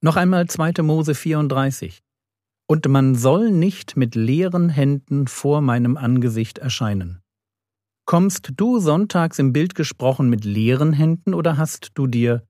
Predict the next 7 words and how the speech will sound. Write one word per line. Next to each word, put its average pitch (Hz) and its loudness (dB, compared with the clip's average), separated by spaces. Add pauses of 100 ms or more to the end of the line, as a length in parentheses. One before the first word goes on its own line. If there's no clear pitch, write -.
(180)
in 123 0
der 107 0
Woche 180 0
Gedanken 139 -2
gemacht, 113 -2 (380)
was 156 -4
du 131 -2